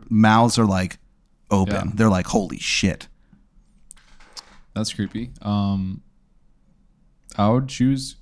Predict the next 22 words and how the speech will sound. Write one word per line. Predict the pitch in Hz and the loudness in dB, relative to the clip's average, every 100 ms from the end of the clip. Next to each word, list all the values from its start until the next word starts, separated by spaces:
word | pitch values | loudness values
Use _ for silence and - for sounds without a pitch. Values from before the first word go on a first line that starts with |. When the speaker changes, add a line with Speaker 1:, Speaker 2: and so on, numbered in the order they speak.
| _ | _
Speaker 2:
order. | - 135 123 - 107 _ _ _ _ _ _ _ _ _ _ _ - | -4 -2 -4 -12 -20 _ _ _ _ _ _ _ _ _ _ _ 4
Speaker 1:
Order | 117 110 | 6 6
Speaker 2:
S- | 101 | 4
Speaker 1:
goes, | 98 98 - - - | 2 0 -6 -18 -20
"Fuck | - - - - - - - - | -14 -12 -10 -4 -2 -2 -6 -8
yeah." | 104 76 57 60 - - 50 50 - - - _ _ _ _ _ _ _ | -6 -4 -8 -10 -10 -10 -10 -8 -10 -10 -18 _ _ _ _ _ _ _
Speaker 2:
Order | - 107 107 | -12 -10 -8
seems, | - 110 104 | -6 -6 -6
like, | 104 | -4
a | 95 | -4
lot | 98 101 | -4 -2
more, | 104 101 | -2 0
like, | 98 95 - - _ - - - - - - - - | 0 -4 -8 -18 _ -20 -20 -20 -20 -20 -20 -20 -8
orderly. | 101 113 95 - 104 _ _ _ _ _ _ | -2 -2 -2 -6 -10 _ _ _ _ _ _
Speaker 1:
And | 107 104 | 2 4
Chaos | 113 110 104 | 6 6 4
goes, | 107 110 156 | 4 4 4
"You'll | 190 | 4
pay | - 175 | 4 2
for | - 139 | 0 -2
this, | 123 - | -4 -6
Kevin." | - 139 139 139 135 | -6 -4 -2 -2 -2